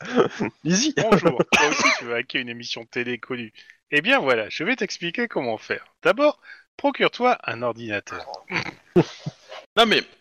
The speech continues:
Speaker 3: <coughs> parce qu'en, en gros ça consiste à quoi ? Ça consiste à... à, euh, hacker le truc ou, euh,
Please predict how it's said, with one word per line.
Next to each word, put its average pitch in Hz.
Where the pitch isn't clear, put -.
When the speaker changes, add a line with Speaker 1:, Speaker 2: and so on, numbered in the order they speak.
Speaker 3:
<coughs> -
parce 147
qu'en, 165
en 175
gros 214
ça 196
consiste 160
à 165
quoi ? 165
Ça 123
consiste 127
à... 117
à, 117
euh, 101
hacker 131
le 151
truc 277
ou, 190
euh, 143